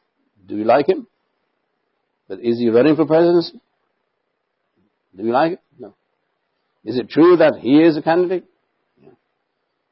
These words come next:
Likewise, on the other side, do we know that Muhammad sallallahu alaihi wasallam is a Nabi? Testify to that.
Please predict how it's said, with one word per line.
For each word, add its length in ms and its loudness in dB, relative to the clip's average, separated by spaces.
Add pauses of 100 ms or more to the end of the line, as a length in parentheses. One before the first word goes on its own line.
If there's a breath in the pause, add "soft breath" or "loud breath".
(340)
Likewise, 640 2
on 220 -4
the 180 -10
other 260 2
side, 600 -10
do 180 2
we 160 6
know 280 2
that 140 0
Muhammad 500 -2
sallallahu 580 0
alaihi 80 -12
wasallam 720 0 (100)
is 200 -6
a 40 0
Nabi? 360 2 (1700)
Testify 520 0
to 80 -6
that. 140 -16